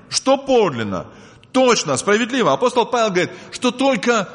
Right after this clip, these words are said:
добродетель и похвала о том,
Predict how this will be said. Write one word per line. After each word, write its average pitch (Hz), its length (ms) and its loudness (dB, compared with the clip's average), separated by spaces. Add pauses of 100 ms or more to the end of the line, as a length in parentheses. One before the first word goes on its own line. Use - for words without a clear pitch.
(160)
добродетель 226 720 2
и 247 40 2
похвала 240 1000 0 (600)
о 190 180 2 (320)
том, 131 680 0